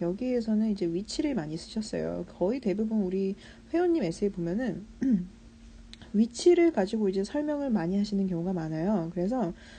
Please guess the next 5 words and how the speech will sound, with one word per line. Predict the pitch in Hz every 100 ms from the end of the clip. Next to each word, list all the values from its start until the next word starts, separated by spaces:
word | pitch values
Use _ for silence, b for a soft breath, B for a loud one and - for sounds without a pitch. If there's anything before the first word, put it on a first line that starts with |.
| B -
요것도 | 226 294 285 254
이제 | 214 220 220 B B -
있으면 | 240 - 349 330
좋긴 | 214 202 233
하지만 | 247 294 339 247 175 208 175